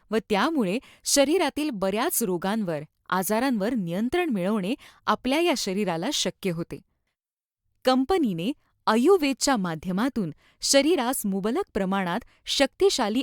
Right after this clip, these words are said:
अँटीऑक्सिडंट तसेच बऱ्याच औषधी गुणधर्म असलेल्या वेगवेगळ्या वनस्पतींचे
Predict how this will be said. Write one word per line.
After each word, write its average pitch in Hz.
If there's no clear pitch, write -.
अँटीऑक्सिडंट 190
तसेच 240
बऱ्याच 220
औषधी 240
गुणधर्म 202
असलेल्या 208
वेगवेगळ्या 240
वनस्पतींचे 214